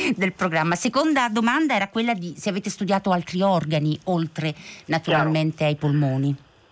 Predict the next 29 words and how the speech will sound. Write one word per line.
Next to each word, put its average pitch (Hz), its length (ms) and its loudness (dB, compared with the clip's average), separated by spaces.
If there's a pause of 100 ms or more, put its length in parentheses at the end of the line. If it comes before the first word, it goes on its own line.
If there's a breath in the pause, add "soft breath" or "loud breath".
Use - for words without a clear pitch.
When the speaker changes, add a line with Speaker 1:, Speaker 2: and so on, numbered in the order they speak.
(200)
Speaker 2:
No, 165 60 4
no, 180 180 2
infatti, 143 480 -4
eh, 123 420 0
questo 196 320 -2
lavoro 170 320 0
in 156 80 -6
uscita 208 520 -2
è 151 160 -6
sul 175 180 -10
polmone 175 440 0
proprio 123 220 0
perché 123 240 -4
abbiamo 123 280 -2
scelto 127 340 -2
l'organo 117 460 -2
target 120 340 -2
principale 120 480 -2
per 120 140 -4
dare 104 180 0
il 104 60 -8
messaggio 104 360 -8
rapido, 98 360 -6
però - 180 0
in 139 60 2
realtà 139 420 -2 (540 loud breath)
noi 165 180 0
abbiamo, 143 580 -2
ehm, 117 320 0